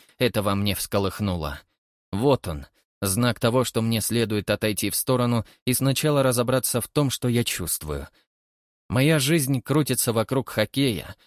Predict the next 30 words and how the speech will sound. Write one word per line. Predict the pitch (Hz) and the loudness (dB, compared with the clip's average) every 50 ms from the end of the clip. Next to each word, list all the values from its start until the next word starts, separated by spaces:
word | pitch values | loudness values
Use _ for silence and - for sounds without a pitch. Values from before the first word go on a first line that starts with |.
| _ _ _ _ | _ _ _ _
Моя | - 92 95 90 85 80 | -2 0 2 2 2 0
цель — | - - - 113 113 117 110 - - _ _ - | 0 0 0 2 2 0 0 -2 -8 _ _ -6
стать | - - - - 95 87 - | -4 -2 0 0 -2 -2 -2
лучшим, | 101 110 123 127 113 - - - 78 69 71 - _ _ _ _ _ _ _ | 0 0 0 0 0 -2 -4 -6 -8 -10 -12 -18 _ _ _ _ _ _ _
убежать | - 120 131 143 135 123 139 135 - | -2 2 4 4 4 4 4 4 2
от | 135 123 - - | 0 -2 -2 -2
призраков, | 147 143 139 127 101 98 95 95 92 - - - | 0 2 2 2 2 0 -2 -2 -2 -4 -6 -4
которые | - 104 98 - 107 110 110 | -4 -2 -2 0 0 2 2
навсегда | 110 110 107 - - 107 101 107 110 117 110 | 2 0 0 0 -2 -2 -2 0 0 0 0
останутся | 101 - - - 110 107 104 98 - - - 101 | 0 -2 -2 -2 -2 0 0 -2 -2 -2 -2 -4
частью | - - - 95 90 - - - - 85 92 | -4 -2 -2 -2 -2 -2 -2 -4 -4 -2 -2
меня. | 90 87 87 85 80 73 69 67 - _ _ _ _ _ _ _ _ _ _ _ _ _ _ - | -2 -2 -2 -4 -4 -6 -8 -12 -16 _ _ _ _ _ _ _ _ _ _ _ _ _ _ -4
Работа | 87 90 104 104 95 104 98 - 95 | 0 0 0 2 2 0 -2 -2 -2
Деккер | 87 101 107 107 - - 123 120 110 - _ _ _ _ _ _ - | 0 0 0 0 2 2 0 0 0 -4 _ _ _ _ _ _ -6
заключается | 85 90 107 113 - 131 135 - - 147 147 139 - - 127 | -2 -2 -2 0 0 0 0 2 0 0 0 0 0 -2 -2
в | - | 0
том, | - 151 143 123 | 0 0 0 2
чтобы | - - 131 120 117 | 0 -2 -2 -4 0
получать | - 123 123 127 117 - - 131 120 - | 0 2 2 2 0 0 0 0 -2 0
выгоду | 92 123 147 139 131 123 117 123 | 0 0 0 2 0 2 2 2
от | 117 - - | 0 0 0
таких | - 117 - - 123 - | -4 -4 -2 -2 -2 -2
спортсменов, | - - - 104 92 - - - 117 120 120 117 107 - - | -2 -2 -2 -4 -2 -2 -2 0 0 0 0 0 -2 -2 -2
как | - 95 - - | -2 -2 -2 -4
я. | 85 76 67 67 - - _ _ _ _ _ _ _ _ _ _ _ _ - | -6 -6 -6 -8 -10 -14 _ _ _ _ _ _ _ _ _ _ _ _ -2
Ей | 95 117 143 143 | 0 2 2 4
важно | 127 131 143 143 123 123 131 123 107 | 4 4 2 2 2 2 2 0 2
заполучить | 95 113 110 - 123 123 120 - - 131 113 - | 2 0 0 2 0 0 0 0 -2 -2 -2 0
рыбку | - 117 113 - - 120 104 | -2 -2 -2 -2 -4 -4 -2
покрупнее, | - - - - - 107 - - 110 123 120 104 85 73 - | 0 -2 -2 -2 -2 -4 -2 0 0 0 0 0 -2 -4 -8